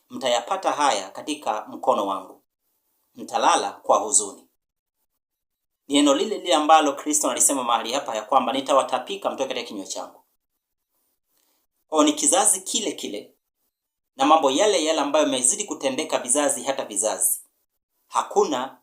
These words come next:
jipya juu ya jua, kama Sulemani mtumishi wa Mungu alivyosema. Kwa sababu kile ambacho walikitenda watu wale ndicho ambacho pia kizazi hiki kimetenda. Ukaidi ule ule.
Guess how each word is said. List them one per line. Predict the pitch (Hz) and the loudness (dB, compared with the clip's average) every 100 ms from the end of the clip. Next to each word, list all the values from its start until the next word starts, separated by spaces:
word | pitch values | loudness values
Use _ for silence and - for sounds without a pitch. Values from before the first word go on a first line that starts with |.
| _ | _
jipya | _ 143 165 - 120 | _ -6 -4 -2 -2
juu | 127 135 113 110 | -2 -6 -6 -8
ya | 110 | -8
jua, | 95 101 95 - _ _ _ | -8 -10 -12 -14 _ _ _
kama | - 202 151 | -2 0 0
Sulemani | - 110 330 | -2 -2 -2
mtumishi | 302 - - - | -2 -4 -2 -2
wa | 117 | -2
Mungu | 123 110 | -4 -4
alivyosema. | 101 98 - 98 - _ _ _ _ _ _ _ _ _ _ _ _ _ _ | -4 -2 -2 -2 -10 _ _ _ _ _ _ _ _ _ _ _ _ _ _
Kwa | - | -6
sababu | 156 147 139 | -2 -2 -2
kile | 226 185 | -2 -2
ambacho | 180 180 - | 0 0 0
walikitenda | 143 - 170 143 | -4 -4 -2 0
watu | 117 - | 0 0
wale | 139 131 | 2 2
ndicho | 127 202 - | -2 -6 -4
ambacho | 139 151 156 135 | -2 -2 -2 -6
pia | 156 135 123 | -2 0 0
kizazi | 127 120 107 - | -4 2 4 2
hiki | 98 | -4
kimetenda. | - 101 - 95 - _ _ _ _ _ _ _ _ _ _ _ _ _ - | -10 -10 -8 -10 -12 _ _ _ _ _ _ _ _ _ _ _ _ _ -6
Ukaidi | - 143 185 196 170 220 | -2 0 0 -2 -4 -2
ule | 247 135 - | 0 0 -2
ule. | 131 101 - | -8 -8 -14